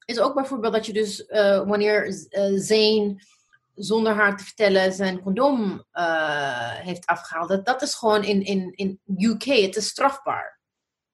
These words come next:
Ik weet niet wat, hoe, hoe het is hier. Eh, I don't know, is, is the situation diff-, the same in, in Nederland? Ik weet het niet, maar ik, ik vind wel, I think there's een zekere mate van, when it comes to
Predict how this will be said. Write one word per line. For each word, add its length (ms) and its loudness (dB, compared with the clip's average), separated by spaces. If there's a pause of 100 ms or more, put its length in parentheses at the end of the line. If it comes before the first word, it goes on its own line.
(460)
Ik 140 -4
weet 120 4
niet 180 -2
wat, 280 -4
hoe, 320 0
hoe 180 2
het 160 2
is 260 2
hier. 560 0 (500)
Eh, 280 4
I 300 -2
don't 160 0
know, 260 -2
is, 120 0
is 140 -4
the 100 -2
situation 460 -6
diff-, 420 -6
the 100 2
same 420 -2
in, 200 0
in 240 0
Nederland? 600 2
Ik 100 -4
weet 140 0
het 120 -2
niet, 160 -12
maar 120 -2
ik, 140 -4
ik 160 -10
vind 140 -12
wel, 360 -4 (600)
I 20 4
think 160 2
there's 160 4
een 120 0
zekere 360 2
mate 380 4
van, 480 -2 (960)
when 260 0
it 140 -2
comes 380 0
to 440 -4